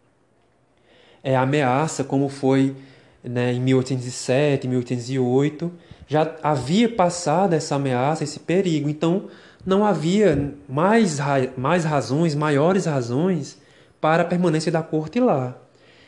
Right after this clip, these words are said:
Entretanto, é, havia mais alguns elementos problemáticos nessa relação. De um lado, né, como eu disse, né, como um elemento problemático, de um lado,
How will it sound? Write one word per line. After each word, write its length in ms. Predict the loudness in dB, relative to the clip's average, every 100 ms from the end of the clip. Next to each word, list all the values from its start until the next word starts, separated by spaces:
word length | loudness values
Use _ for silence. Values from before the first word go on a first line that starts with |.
| -20 _
Entretanto, 1000 | 0 2 2 0 0 2 2 0 -2 -12 -12 -20 _ _ _
é, 540 | -2 2 2 2 0 -4 -16 _ -4
havia 480 | 0 0 2 2 2
mais 480 | 0 0 2 2 2
alguns 240 | 0 0
elementos 760 | 2 2 0 -2 -4 -12 -12 -20 _ -20 0
problemáticos 920 | 2 4 2 2 2 0 -2 -8 -4
nessa 260 | -2 -2 0
relação. 800 | 2 0 -2 -6 -6 -6 -10 -16 _ _ _ _ _ _ _
De 180 | -4 0
um 120 | 2
lado, 600 | 2 0 0 0 -2 -6 -8 -20 -10
né, 120 | -6 -4
como 160 | 0
eu 80 | -2
disse, 540 | 0 0 0 -2 -6
né, 220 | -4 -4 -2
como 220 | -2 0
um 40 |
elemento 360 | 2 2 -2 -2
problemático, 720 | -2 -2 -2 -2 -2 -4 -10
de 140 | -2
um 120 | 0
lado, 500 | 0 0 -2 -4 -8